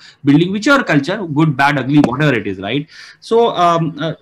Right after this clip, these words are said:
coming to think of it, uh, there are very interesting thing, and someone also mentioned about the, uh, the values, okay. So we have these seven values which we believe in,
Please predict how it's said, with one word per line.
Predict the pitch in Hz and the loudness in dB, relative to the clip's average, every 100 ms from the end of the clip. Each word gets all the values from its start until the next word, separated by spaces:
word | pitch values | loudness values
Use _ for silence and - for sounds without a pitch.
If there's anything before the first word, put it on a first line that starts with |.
| 143 | -6
coming | 208 285 | 0 2
to | 285 | 2
think | - 220 | -2 -4
of | 226 226 | -2 -4
it, | 214 | -4
uh, | 165 | -4
there | 180 196 | -2 0
are | |
very | 196 226 | 0 -2
interesting | 165 185 208 190 | -2 -4 -4 -6
thing, | 190 | -4
and | 175 165 | -4 -4
someone | 170 175 170 | -2 -2 -2
also | 160 185 | -2 -2
mentioned | 170 147 165 | 0 0 0
about | 160 156 151 | 0 2 2
the, | 147 151 147 | 2 0 0
uh, | 135 127 | -2 -2
the | 139 | -2
values, | 123 117 135 127 113 | -2 0 2 2 0
okay. | 123 196 | -8 -6
So | 247 | -4
we | 240 | 0
have | 220 202 | 0 0
these | 180 | -4
seven | 165 156 165 | -2 0 0
values | 139 131 139 135 | 0 0 0 0
which | 131 - | -4 -2
we | 127 | -4
believe | 117 117 120 | -4 -4 -4
in, | 117 107 | -4 -8